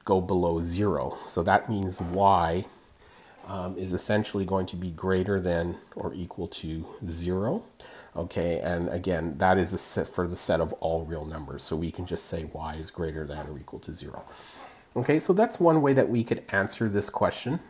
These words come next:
Um, and then we would just apply this technique into further problems. But before I, um, I leave this one, we're just going to look at how we could do this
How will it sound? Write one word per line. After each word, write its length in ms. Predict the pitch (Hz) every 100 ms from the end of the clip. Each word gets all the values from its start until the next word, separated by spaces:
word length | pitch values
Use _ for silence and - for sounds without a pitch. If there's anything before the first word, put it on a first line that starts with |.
| - - _ _ _ - -
Um, 260 | 120 104 98
and 140 | 110
then 160 | 113 113
we 100 | 131
would 140 | 139
just 200 | 139 135
apply 580 | 110 - 113 104 101 95 - - -
this 320 | - 107 - -
technique 560 | - 120 107 98 92
into 500 | - 92 - 95 92
further 440 | 85 - 117 98 98
problems. 640 | - 90 82 82 87 - - - - -
But 160 | 120 120
before 400 | 160 - 196 208
I, 300 | 135 143 131
um, 320 | 117 110 95
I 80 | 113
leave 220 | 110 113
this 180 | 110 -
one, 180 | 104 101
we're 120 | 107
just 200 | 120 123
going 160 | 147 143
to 120 | 131
look 420 | 113 110 113 -
at 180 | 101 95
how 140 | 107
we 160 | 104 101
could 220 | 95 92
do 140 | 92 90
this 360 | 92 - -